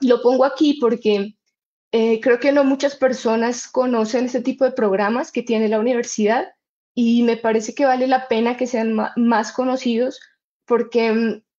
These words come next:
eh, permiten que más personas, eh, puedan ingresar a, a obtener una educación de calidad. Em,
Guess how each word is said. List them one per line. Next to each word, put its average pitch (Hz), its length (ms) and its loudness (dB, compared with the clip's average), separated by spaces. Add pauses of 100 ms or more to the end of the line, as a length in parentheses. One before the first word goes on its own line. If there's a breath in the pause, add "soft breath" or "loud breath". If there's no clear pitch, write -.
(580)
eh, 233 460 4
permiten 247 560 0
que 269 200 0
más 226 280 0
personas, 262 880 -2
eh, 202 600 0
puedan 220 300 0
ingresar 214 680 -2
a, 220 220 0 (120)
a 220 100 2
obtener 214 380 -4
una 214 160 -4
educación 208 540 -4
de 202 100 -6
calidad. 220 520 -2 (600)
Em, 208 960 0